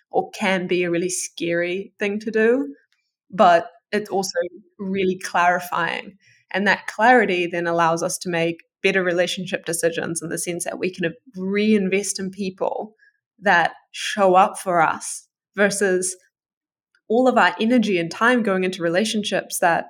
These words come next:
no longer serve us. And I, it's a really dense thing. It can feel really strange navigating it as an adult, but something that's so critical to just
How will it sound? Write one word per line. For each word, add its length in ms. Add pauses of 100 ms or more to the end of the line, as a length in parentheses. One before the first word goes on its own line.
no 180
longer 300
serve 360
us. 240
And 80
I, 120 (460)
it's 140
a 60
really 360 (920)
dense 420
thing. 320
It 180
can 120
feel 120
really 200
strange 640
navigating 580
it 220
as 200
an 100
adult, 640 (440)
but 460 (260)
something 320
that's 260
so 140
critical 560
to 500 (200)
just 300